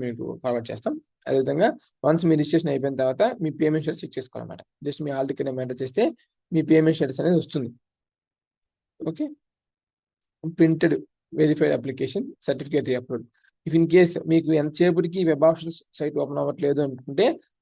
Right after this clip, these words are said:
సర్టిఫికేట్ రీఅప్‌లోడ్ క్లిక్ చేయండి. క్లిక్ చేసి ఇక్కడ మీ హాల్ టికెట్ నెంబర్, date of birth ఎంటర్ చేస్తే మీకు అక్కడ పాపప్ వస్తుంది అన్నమాట, "పలానా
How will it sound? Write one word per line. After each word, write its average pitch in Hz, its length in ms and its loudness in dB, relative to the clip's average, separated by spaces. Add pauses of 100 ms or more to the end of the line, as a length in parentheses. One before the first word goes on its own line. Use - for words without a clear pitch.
సర్టిఫికేట్ 165 540 0
రీఅప్‌లోడ్ 151 320 0
క్లిక్ - 180 -10
చేయండి. - 160 -8 (180)
క్లిక్ 139 220 -14
చేసి 160 240 4 (540)
ఇక్కడ 151 220 0
మీ 147 120 0
హాల్ 143 180 2
టికెట్ 147 240 -2
నెంబర్, 165 260 -2
date 147 160 4
of 139 60 0
birth 139 180 -2
ఎంటర్ 131 200 -8
చేస్తే 139 200 -2 (120)
మీకు 147 160 0
అక్కడ 139 140 -2 (280)
పాపప్ 147 280 -2
వస్తుంది 127 200 -8
అన్నమాట, 117 200 -6 (100)
"పలానా 127 200 0